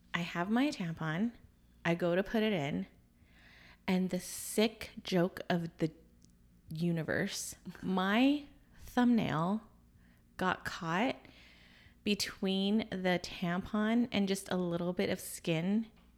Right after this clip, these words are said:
of my vagina. I saw white.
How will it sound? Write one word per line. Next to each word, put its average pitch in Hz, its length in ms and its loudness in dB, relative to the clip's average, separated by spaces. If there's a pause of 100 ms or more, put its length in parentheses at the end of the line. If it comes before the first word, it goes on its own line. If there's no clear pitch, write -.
of 175 100 -4
my 165 160 0
vagina. 165 640 -2 (2500)
I 208 120 6
saw 330 280 6
white. 175 460 4